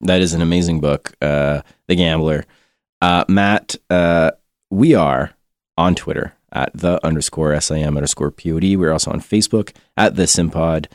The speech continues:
Uh, we would appreciate, love, uh, even desire, our dreams would come true if you would <laughs> email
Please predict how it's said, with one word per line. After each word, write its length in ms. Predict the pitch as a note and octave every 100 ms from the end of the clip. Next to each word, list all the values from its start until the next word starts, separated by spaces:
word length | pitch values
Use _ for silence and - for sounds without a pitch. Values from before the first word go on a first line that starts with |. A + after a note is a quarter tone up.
| _ _ _ -
Uh, 280 | F2 F2+ F2+
we 180 | A2 A#2
would 260 | A#2+ A2+ - -
appreciate, 920 | A2+ - - F3 E3+ - G2 C#2 G1+ - _ _ _
love, 640 | F#2+ G2+ G#2+ A2 G#2+ - _ _ _ -
uh, 360 | D#2 D#2+ D#2 - _ _ _
even 460 | A#2+ A2+ G#2+ G2+ F2+
desire, 680 | F#2+ E2 D#2+ D#2+ D2 - -
our 160 | E2
dreams 600 | D#2 G2 G2+ A#2 B2+ G#2+
would 140 | F#2+ E2+
come 180 | E2
true 320 | D#2+ - - - _ -
if 180 | E2
you 120 | F2+ F2
would 220 | F2 D#2+
<laughs> 0 |
email 320 | A#2 A#2 D#2+